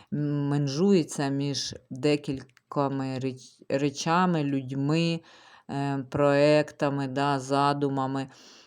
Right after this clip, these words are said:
От велика кількість виборів <laughs> може заважати. Сконцентруйтесь на чомусь спершу одному, потім поступово переходьте на інший.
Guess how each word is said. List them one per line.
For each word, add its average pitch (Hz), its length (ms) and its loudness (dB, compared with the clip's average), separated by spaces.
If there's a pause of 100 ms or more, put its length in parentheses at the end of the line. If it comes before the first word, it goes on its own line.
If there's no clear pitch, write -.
(160)
От 151 200 -2
велика 165 460 4
кількість 160 640 -2
виборів 156 840 2 (200)
<laughs> 135 200 -2
може 151 440 0
заважати. 156 880 2
Сконцентруйтесь 180 1000 -2
на 143 100 -8
чомусь 151 520 -4 (180)
спершу 147 500 -2
одному, 170 520 0
потім 147 380 -6
поступово 151 720 0
переходьте 143 800 -4
на 131 180 -8
інший. 190 600 -2